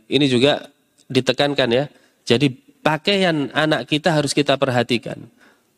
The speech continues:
Jangan mengikuti pakaian-pakaian orang-orang fasik. Ya.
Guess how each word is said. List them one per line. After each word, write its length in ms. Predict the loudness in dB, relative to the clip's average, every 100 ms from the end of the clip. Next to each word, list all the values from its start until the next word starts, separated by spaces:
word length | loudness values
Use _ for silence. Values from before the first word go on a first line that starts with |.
| _ _ _ _
Jangan 400 | 2 2 4 4
mengikuti 480 | 4 4 2 2 2
pakaian-pakaian 960 | 0 0 0 0 -2 0 0 0 -4 -12 _ _ 0
orang-orang 480 | 2 4 2 2 2
fasik. 400 | 2 2 -4 -6 -20 _ _ _ _ _ _ _
Ya. 400 | -2 0 0 -4